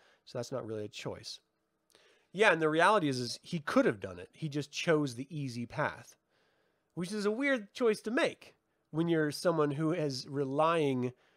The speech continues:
on, on, on his own metal, you know? I mean, the thing about Raceland is, if he could, he always did things himself, and he would scorn those who helped him, like he scorned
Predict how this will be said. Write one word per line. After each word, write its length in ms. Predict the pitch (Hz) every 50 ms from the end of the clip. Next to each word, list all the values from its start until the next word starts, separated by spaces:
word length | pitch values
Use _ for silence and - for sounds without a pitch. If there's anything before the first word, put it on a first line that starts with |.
| _ _ _ _
on, 480 | - 139 139 135 131 127 127 123 127 - - _ _ _ _ _ _ _ _ _ _ _ _ _ _ _ _ _ _ _ _ _ _ _ _ _ _ _
on, 240 | - 131 123 123 127
on 340 | 135 131 127 120 117 117 123 -
his 280 | - - 147 123 - - -
own 340 | 160 160 165 156 147 139 131
metal, 380 | 139 135 117 92 80 80 - _ -
you 100 | 120 113
know? 220 | 113 117 127 131
I 40 | 131
mean, 240 | 135 139 127 135 135 131
the 140 | 139 151
thing 220 | 151 - 220 247 240
about 240 | 202 196 185 160 156
Raceland 340 | 175 180 175 - 151 131
is, 200 | 127 120 117 - - _ _ _ _ _
if 180 | - 240 262 - - _ _
he 240 | - - - 196 165
could, 520 | - - - - 233 139 110 120 123 147 - _ _ _ _ _ _
he 200 | - 185 202 - -
always 520 | - 185 196 202 208 190 165 143 127 113
did 200 | 113 135 131 123
things 200 | - 143 127 120
himself, 420 | 117 123 139 143 - - 117 98 - 123
and 100 | 127 127
he 80 | 156
would 200 | 175 170 143 123 - - - - _ _ _
scorn 640 | - - - - - - 190 208 233 233 214 185 147 127
those 260 | 120 113 113 107 -
who 100 | - 87
helped 340 | - 147 147 160 - - -
him, 240 | 92 85 85 95 - _ _ _ _ _ _ _ _ _ _ _ _ _ _ _ -
like 220 | 156 127 110 107 113
he 80 | 123
scorned 440 | - - - 110 110 120 123 117 117